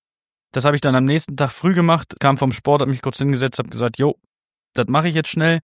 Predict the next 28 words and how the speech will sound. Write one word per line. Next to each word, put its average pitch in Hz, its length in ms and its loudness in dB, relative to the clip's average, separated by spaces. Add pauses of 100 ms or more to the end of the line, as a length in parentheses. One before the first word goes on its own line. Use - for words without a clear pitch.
(540)
Original, 160 380 6
es 143 100 0
hat 139 140 -2
fünf 175 220 0
Minuten 165 260 4
gedauert 143 480 4
und 127 120 -2
dann 131 140 2
hat 131 140 0
zehn 143 240 0
Minuten 143 280 0
gedauert, 123 360 2
bis 120 180 -6
die 117 220 -4
Finanzierung 110 800 -2 (160)
bestätigt 190 480 -2
war. 196 240 2 (180)
Das 120 200 -2
hat 127 120 -2
mich 139 160 -2
auf 127 120 0
jeden 147 160 4
Fall 139 160 4
schon 139 160 0
mal 127 200 6
extrem 160 400 0
begeistert 151 640 2
und 135 300 0